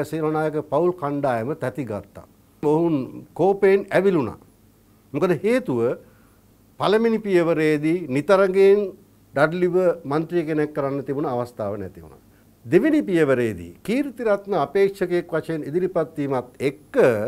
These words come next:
ඩඩ්ලි පැරදෙයිද කියලා ගැටලුවක් ඔවුන්ට මතුවුණා. දැන් ඇත්තටම ඡන්ද තිස් නවදාහෙන් දාහතර දාහකට වැඩි ප්‍රමාණයක් නියෝජනය කරන අපේක්ෂකයෙක් වුණාම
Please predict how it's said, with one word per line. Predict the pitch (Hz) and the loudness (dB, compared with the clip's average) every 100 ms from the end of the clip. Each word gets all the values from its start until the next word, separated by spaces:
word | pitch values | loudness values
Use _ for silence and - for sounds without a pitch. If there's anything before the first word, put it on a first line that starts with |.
| 214 - _ _ _ - | -6 -12 _ _ _ -10
ඩඩ්ලි | 135 143 156 | -8 -2 -4
පැරදෙයිද | - 95 147 202 269 254 208 202 180 | -4 -4 0 0 0 0 4 4 2
කියලා | 175 151 139 139 139 139 190 _ - | -2 -2 0 0 2 0 -4 _ -6
ගැටලුවක් | 117 135 180 147 170 170 | -4 -2 -2 0 -2 -4
ඔවුන්ට | 131 127 160 | -6 -6 -8
මතුවුණා. | 160 98 82 71 _ _ _ _ _ | -10 -10 -14 -18 _ _ _ _ _
දැන් | 131 120 | -4 -4
ඇත්තටම | 98 - 143 160 160 110 - _ _ _ _ | -6 -2 0 4 2 2 -6 _ _ _ _
ඡන්ද | 117 143 160 | -6 -2 -2
තිස් | 147 - | -2 -2
නවදාහෙන් | 156 151 156 156 143 160 135 | -2 0 2 0 0 -2 -4
දාහතර | 104 117 135 165 147 | -4 -4 -2 -4 -4
දාහකට | 147 143 143 143 | -2 0 0 -4
වැඩි | 131 113 123 | -6 -4 -4
ප්‍රමාණයක් | 143 139 139 139 139 - _ _ _ | -4 -2 -2 -2 -4 -6 _ _ _
නියෝජනය | 139 160 151 151 139 135 | -2 0 0 0 0 -2
කරන | 131 113 107 95 - _ _ | -4 -6 -8 -10 -18 _ _
අපේක්ෂකයෙක් | 123 175 160 151 151 147 135 131 | -6 -2 -2 -4 -8 -6 -6 -6
වුණාම | 113 107 104 | -10 -8 -8